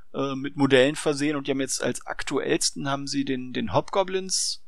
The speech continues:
Kickstarter, wo du halt auch wirklich nur Hobgoblins bekommst als, als Modelle. Sie zeigen an Fotos fast ausschließlich Greens. Die Greens sind vom Stil her für mich sehr, sehr klassische Ork- und Goblin-Modelle.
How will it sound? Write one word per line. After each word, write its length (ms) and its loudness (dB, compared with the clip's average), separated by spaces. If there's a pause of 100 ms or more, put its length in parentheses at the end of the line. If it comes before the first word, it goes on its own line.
Kickstarter, 720 -2 (880)
wo 120 2
du 80 10
halt 140 6
auch 200 -2
wirklich 340 2
nur 220 4
Hobgoblins 500 2
bekommst 460 0
als, 260 -2
als 200 -4
Modelle. 360 -4
Sie 120 -10
zeigen 500 0 (680)
an 180 0
Fotos 600 0
fast 360 -2
ausschließlich 760 -2
Greens. 420 0
Die 120 -10
Greens 340 -2
sind 260 -6 (560)
vom 300 2
Stil 420 2
her 160 2
für 200 0
mich 320 0 (1400)
sehr, 320 6
sehr 140 8
klassische 760 4
Ork- 200 2
und 120 2
Goblin-Modelle. 840 0